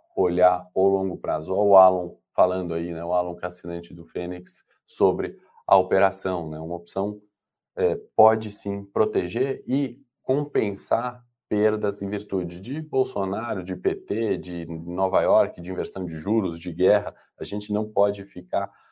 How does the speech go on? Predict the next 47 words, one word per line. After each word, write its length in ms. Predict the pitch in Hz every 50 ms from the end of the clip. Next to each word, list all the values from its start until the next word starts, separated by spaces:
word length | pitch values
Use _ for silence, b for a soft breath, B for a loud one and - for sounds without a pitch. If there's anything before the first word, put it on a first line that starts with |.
| b b b
alheio 340 | b 101 101 92 92 92 95
a 20 |
esses 220 | 92 92 - 98 -
fatos, 260 | - 120 123 120 -
por 220 | - - 117 107
isso, 260 | 110 110 107 - - _ _ _ _ _ _
pedir 180 | - 107 101 98
pra 160 | - 101 151
produção 400 | - - 92 87 - - 92 90
pôr 260 | 90 - 107 110 104
aí 200 | 98 92 92 92 90
no 120 | 87 87
link 300 | 85 90 90 90 90 90
na 160 | 85 90 87
descrição 540 | 85 82 - - 82 82 - - 90 87 87
e 40 | 80
também 280 | - - 87 90 90
no 120 | 90 85 85
chat 380 | - - 92 87 85 - -
novamente 540 | 90 98 104 104 92 92 95 107 110 107 -
essa 160 | 107 - -
imersão 460 | 117 113 117 107 - - - 196 101 101 b b b b b b _
que 80 | - -
a 40 | 107
gente 200 | 104 101 98 -
fez 200 | - 98 95 95
de 100 | 95 92
curto 300 | - 98 - - 98 95
prazo. 280 | - - - - - _ -
A 60 | 92
gente 100 | 92 92
tem 140 | 92 98 98
que 80 | -
somar 420 | - - 120 110 104 98 95 110 123
estratégias, 680 | 120 - - 117 104 101 - 104 104 117 117 123 123
porque 260 | - - 110 101 - 101
a 20 |
única 240 | 107 120 123 120 107
coisa 260 | - - 104 98 95
que 100 | - 98
a 20 |
gente 260 | 95 98 98 98 - -
tem 160 | 104 107 110
controle 640 | 107 104 101 95 90 92 98 104 110 110 110 113 - b b b b
de 160 | - 101 104 104
tudo 320 | 107 110 104 95 92 95
isso 340 | 104 107 107 - - 110